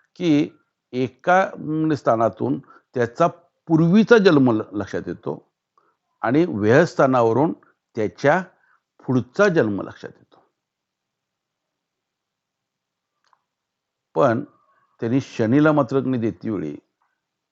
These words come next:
अर्थ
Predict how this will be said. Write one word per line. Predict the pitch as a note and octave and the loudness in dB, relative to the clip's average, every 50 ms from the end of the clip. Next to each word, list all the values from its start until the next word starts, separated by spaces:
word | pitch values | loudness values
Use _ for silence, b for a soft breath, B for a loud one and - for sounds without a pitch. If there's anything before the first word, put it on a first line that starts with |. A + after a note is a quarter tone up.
| _ _ _ _ _ _ _ _ _ _ _ _ _ _ _ _ _ _ _ _ _ _ _ _ _ _ _ _ _ _ _ _ _ _ _ _ _ _ _ _ _ _ _ _ _ _ _ _ | _ _ _ _ _ _ _ _ _ _ _ _ _ _ _ _ _ _ _ _ _ _ _ _ _ _ _ _ _ _ _ _ _ _ _ _ _ _ _ _ _ _ _ _ _ _ _ _
अर्थ | - D#3 F3 F3 - - - | 2 2 2 2 -2 -2 -2